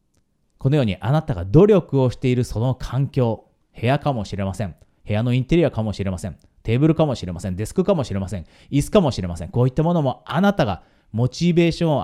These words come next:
上げられるなと感じられるようなもので揃えておく。そうすると、その環境に、その部屋に入った時に、あなたのモチベーションって上がります。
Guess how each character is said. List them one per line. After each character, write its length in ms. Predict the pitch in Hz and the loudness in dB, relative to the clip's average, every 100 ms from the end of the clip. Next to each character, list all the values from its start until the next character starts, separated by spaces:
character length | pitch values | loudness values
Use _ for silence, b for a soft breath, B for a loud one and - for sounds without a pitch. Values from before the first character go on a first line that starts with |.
| 98 | -2
上 60 | |
げ 120 | 127 160 | 0 2
ら 80 | |
れ 80 | 170 | 2
る 120 | 165 | 2
な 100 | 165 | 0
と 100 | 151 | -2
感 240 | 117 139 170 | -2 -2 0
じ 140 | 156 | 0
ら 140 | 123 139 | 2 2
れ 100 | 175 | 2
る 100 | 196 | 4
よ 120 | 196 | 2
う 40 | |
な 80 | 147 | 2
も 120 | 127 | 0
の 100 | 147 | 0
で 80 | 123 | -2
揃 260 | - 170 208 | 0 4 4
え 60 | |
て 140 | - 107 | 2 -2
お 60 | |
く。 100 | - b b - | -6 b b -2
そ 120 | 196 | 2
う 20 | |
す 100 | 196 | 4
る 80 | 190 | 2
と、 80 | 175 | 0
そ 120 | 175 | 2
の 200 | 202 B B _ | 2 B B _
環 200 | - 185 | 0 2
境 100 | 185 | 4
に、 120 | 160 143 | 2 0
そ 120 | 196 | -2
の 80 | 123 | 0
部 100 | 170 | 0
屋 80 | |
に 100 | 226 | 0
入 140 | 131 156 | -2 -4
っ 20 | |
た 100 | 127 | -4
時 140 | 101 | -6
に、 120 | 92 - | -8 -6
あ 100 | 123 | -2
な 120 | 180 | -2
た 100 | 160 | -2
の 80 | 123 | -2
モ 140 | 101 | -4
チ 100 | 120 | -2
ベ 60 | 143 | -2
ー 40 | |
シ 60 | 143 | -2
ョ 60 | |
ン 20 | 143 | -2
っ 20 | |
て 240 | 135 - - | -4 -4 -2
上 100 | 127 | 0
が 80 | |
り 80 | 135 | 0
ま 80 | 123 | -2
す。 140 | - | -4